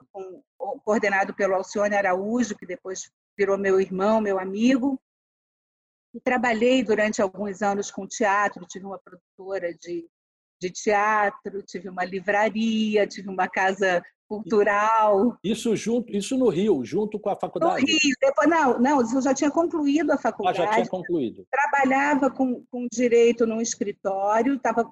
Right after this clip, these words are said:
Speaker 1: graduada há dois anos, trabalhava com responsabilidade civil.
Speaker 2: Aham.
Speaker 1: E aí parei, de, quer dizer, me afastei do direito e, e migrei pra essas, pra essa área cultural. Então, foi assim, eu, eu costumo dizer que a minha formação humana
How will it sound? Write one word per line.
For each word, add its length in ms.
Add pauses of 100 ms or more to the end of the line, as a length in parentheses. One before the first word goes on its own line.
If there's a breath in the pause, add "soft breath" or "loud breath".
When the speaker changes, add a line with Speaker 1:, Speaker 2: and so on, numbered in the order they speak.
Speaker 1:
graduada 600
há 20
dois 380
anos, 320
trabalhava 360
com 80
responsabilidade 840
civil. 640 (360)
Speaker 2:
Aham. 340
Speaker 1:
E 100
aí 320
parei, 640
de, 300
quer 80
dizer, 140
me 100
afastei 500
do 140
direito 640
e, 180
e 80
migrei 420
pra 200
essas, 560
pra 220
essa 240
área 200
cultural. 640 (460)
Então, 720 (260)
foi 300
assim, 580
eu, 180
eu 200
costumo 260
dizer 160
que 80
a 40
minha 200
formação 760
humana 680